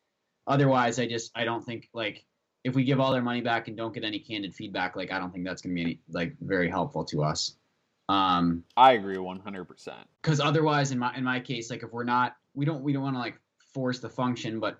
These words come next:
Speaker 1: a, a little bit we do. Like, if we're not forcing feedback and we're not, like, guaranteeing getting feedback for it, then in my opinion, we might as well just make it a free course and say, like, "Take it and just let us know what you think."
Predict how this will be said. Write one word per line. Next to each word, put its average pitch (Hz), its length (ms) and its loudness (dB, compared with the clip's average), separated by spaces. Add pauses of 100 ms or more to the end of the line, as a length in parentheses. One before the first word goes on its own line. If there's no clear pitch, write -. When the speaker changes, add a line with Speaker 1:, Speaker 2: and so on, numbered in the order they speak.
Speaker 1:
a, 123 180 -6
a 139 80 2
little 151 220 6
bit 120 120 4
we 101 120 0
do. 98 280 -2
Like, 107 360 -2 (240)
if 123 120 -4
we're 139 80 6
not 147 200 4
forcing 131 360 -2
feedback 113 440 -4
and 110 80 -8
we're 107 80 -6
not, 104 280 -2 (240)
like, 98 280 -8 (260)
guaranteeing 117 640 2
getting - 280 0
feedback 117 400 0
for 165 260 2
it, 180 140 -2 (300)
then 131 140 2
in 120 100 2
my 113 160 4
opinion, 135 360 4
we 123 80 2
might 110 180 -2
as 104 100 -6
well 110 140 0
just 98 160 -8
make 95 180 -6
it 92 40 -2
a 90 40 -6
free 95 240 -6
course 82 380 -4
and 92 100 -2
say, 98 180 0
like, 90 240 0
"Take 113 280 0
it 98 80 2
and 95 80 -4
just 95 140 -6
let 90 120 -2
us 85 140 -6
know 87 80 -4
what - 80 -6
you 76 80 -6
think." 71 420 -8